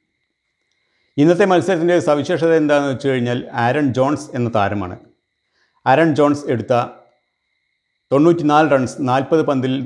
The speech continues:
പുറത്താവാതെ എടുത്ത തൊണ്ണൂറ്റിനാല് റൺസാണ് അവരുടെ വിജയം വളരെ എളുപ്പമാക്കിയത്. ഈ ഇന്നിങ്സിലെ ഒരു പ്രകടനത്തോടെ ആരൺ ജോൺസ്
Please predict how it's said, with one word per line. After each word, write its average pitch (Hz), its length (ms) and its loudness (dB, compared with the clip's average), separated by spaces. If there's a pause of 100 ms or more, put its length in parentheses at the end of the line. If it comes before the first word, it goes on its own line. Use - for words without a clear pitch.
(160)
പുറത്താവാതെ 139 520 2
എടുത്ത 120 180 -6
തൊണ്ണൂറ്റിനാല് 123 680 -4
റൺസാണ് 117 460 -4 (140)
അവരുടെ 110 500 -2
വിജയം 107 540 -4
വളരെ 110 280 0
എളുപ്പമാക്കിയത്. 104 720 -4 (1120)
ഈ 175 180 2
ഇന്നിങ്സിലെ 170 460 2
ഒരു 147 80 2
പ്രകടനത്തോടെ 131 720 2
ആരൺ 127 360 0
ജോൺസ് 120 340 -2